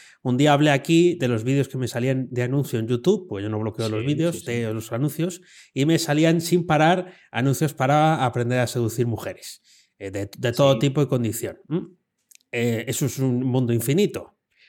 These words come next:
Speaker 1: Y además es un mundo infinito lleno de promesas, todas las promesas son lo mismo, ¿vale? Están camufladas de una forma o de otra, pero todas buscan lo mismo. Y entonces en este documental,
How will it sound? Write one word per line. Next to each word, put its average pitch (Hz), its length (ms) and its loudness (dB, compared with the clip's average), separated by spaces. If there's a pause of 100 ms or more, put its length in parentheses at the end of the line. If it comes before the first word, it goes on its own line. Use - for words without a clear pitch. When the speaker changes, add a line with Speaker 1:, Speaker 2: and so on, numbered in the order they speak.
(240)
Speaker 1:
Y 131 140 0
además 117 380 2
es 135 80 2
un 127 60 2
mundo 139 140 4
infinito 165 320 2
lleno 135 200 4
de 131 60 2
promesas, 143 580 0
todas 123 120 -4
las 117 120 -2
promesas 123 360 -6
son 127 140 -2
lo 110 100 -4
mismo, 113 320 -2
¿vale? 143 300 -2 (260)
Están 131 220 -4
camufladas 143 520 0
de 139 60 -2
una 135 120 0
forma 139 240 0
o - 20 -2
de 139 80 2
otra, 160 220 2
pero 117 120 -2
todas 117 360 -2
buscan 127 320 -2
lo 92 80 -4
mismo. 87 260 -16 (460)
Y - 80 -6
entonces 156 260 2
en 170 80 6
este 180 300 4
documental, 185 680 4